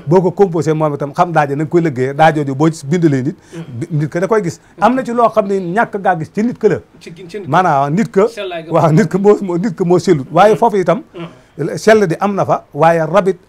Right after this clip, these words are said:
Speaker 1: am na ca.
Speaker 2: Rabit am na ca.
Speaker 1: Waaw, raxasoo ndab li ba noppi tëb tëb sotti ca it am na ca.
Speaker 2: Am na ca, ok.
Speaker 1: Waaw, su ko defee yooyu nag, maanaam nit ki day xam ba xam bu, euh, am na it, am na it loo xam ne li tax nit ki du gis.
Speaker 2: Mm.
Speaker 1: Mooy ay àq yoo xam ne dafa dox ci diggante ay waajuram.
Speaker 2: Ay waajuram.
Speaker 1: Parce que xam nga yooyu itam, maanaam li may gàllankoor bari na te kooku kenn ku ci nekk nag.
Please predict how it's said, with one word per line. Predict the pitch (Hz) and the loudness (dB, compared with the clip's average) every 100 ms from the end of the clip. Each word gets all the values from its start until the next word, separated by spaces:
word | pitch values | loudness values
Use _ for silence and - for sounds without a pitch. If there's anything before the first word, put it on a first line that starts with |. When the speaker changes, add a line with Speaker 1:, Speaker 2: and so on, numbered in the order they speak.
| - | -2
Speaker 1:
am | 185 | 0
na | 175 | -2
ca. | 143 110 - | -4 -8 -14
Speaker 2:
Rabit | 156 - _ | -20 -20 _
am | 143 | -20
na | 151 | -12
ca. | 131 | 0
Speaker 1:
Waaw, | 156 156 | 2 4
raxasoo | 190 202 196 190 | 2 2 2 0
ndab | 170 175 | 0 0
li | 151 | -2
ba | 156 | -2
noppi | 170 170 | -2 -4
tëb | 131 - 208 - | -8 -2 0 0
tëb | 165 | -6
sotti | - 185 - | 0 -2 -2
ca | 151 | -4
it | 156 | -4
am | 165 156 | -2 -2
na | 180 | -2
ca. | 110 | -6
Speaker 2:
Am | 165 | -10
na | 165 | -14
ca, | 135 - | -14 -20
ok. | _ 135 | _ 0
Speaker 1:
Waaw, | 160 | 2
su | 160 | 2
ko | 240 | 2
defee | 226 233 | 2 2
yooyu | 208 185 | 4 2
nag, | 139 - _ _ _ - | 0 -8 _ _ _ -4
maanaam | 151 190 190 | -2 0 0
nit | 247 | -4
ki | - | -4
day | 175 190 | 0 0
xam | - 175 | 0 0
ba | 165 | 2
xam | 147 139 | 2 0
bu, | 202 156 - | -8 -8 -4
euh, | 170 170 156 170 | 2 2 2 0
am | 180 208 | 2 4
na | |
it, | 196 190 - | 2 0 0
am | 196 | 2
na | |
it | 196 175 | 2 2
loo | 190 | 0
xam | 180 156 | 2 0
ne | |
li | 156 | 0
tax | 190 185 | -2 -2
nit | 170 | -2
ki | |
du | 170 | -2
gis. | 135 151 - _ - | -2 -4 -10 _ -20
Speaker 2:
Mm. | 151 | -6
Speaker 1:
Mooy | 139 170 | 0 0
ay | 175 175 | 2 0
àq | 180 - | -2 -2
yoo | 156 156 | 0 0
xam | 151 | 0
ne | |
dafa | 151 156 | -2 -2
dox | 156 127 | -4 -6
ci | |
diggante | 160 151 - | -6 -6 -4
ay | 160 | -4
waajuram. | 143 143 127 113 | -4 -4 -6 -8
Speaker 2:
Ay | 156 | -10
waajuram. | 151 135 151 - | -16 -20 -16 -4
Speaker 1:
Parce | 156 | -4
que | - | 0
xam | 185 | 2
nga | 185 | 4
yooyu | 185 175 | 4 4
itam, | 160 160 233 - _ - | 2 -2 -4 -12 _ -6
maanaam | 139 170 160 | -2 0 0
li | |
may | 180 | -2
gàllankoor | 175 165 156 147 | 0 0 0 -6
bari | 143 135 | -6 -6
na | |
te | 127 | -6
kooku | 156 202 160 - | 0 2 2 -2
kenn | 196 170 | -2 -2
ku | 165 | -4
ci | |
nekk | 254 247 | -2 0
nag. | 220 | 0